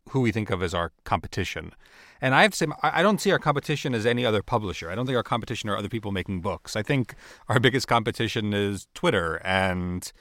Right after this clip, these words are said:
all the good things on T V, just the kind of cacophony of the culture. Reading books requires quiet and stillness that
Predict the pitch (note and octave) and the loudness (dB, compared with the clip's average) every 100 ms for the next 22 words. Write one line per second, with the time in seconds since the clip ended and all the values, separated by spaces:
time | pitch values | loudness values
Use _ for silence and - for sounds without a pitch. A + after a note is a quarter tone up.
0 | - _ - A2 A2 A2 G2 A2+ G#2 G#2 | -20 _ -2 0 2 0 0 0 2 0
1 | - A#2+ G#2+ C#3 F2+ E2+ - _ - _ | 0 -2 0 0 -2 -4 -12 _ -20 _
2 | _ D3 B2+ - A2+ A2+ G2 E2 - _ | _ 0 2 0 0 0 0 -2 -12 _
3 | _ _ _ - - A2+ - A2 G2 F#2+ | _ _ _ -8 4 6 6 0 0 0
4 | D#2+ G2 - B2 - F2 E2 - _ _ | -2 -6 -2 -2 -4 -8 -10 -10 _ _
5 | - F#3+ D#3+ F#3+ F#3+ E3 F#3 - B2+ - | -20 -10 -2 0 2 2 0 -2 -6 0
6 | C3+ A#2+ A2+ G2 - - - _ - D3 | 2 4 2 -2 -8 -12 -16 _ -4 2
7 | C3+ G#2+ F2+ D#2+ - C#3 A#2+ G2+ - - | 4 4 0 -6 -8 -6 -4 -6 -10 -10
8 | F2+ | -12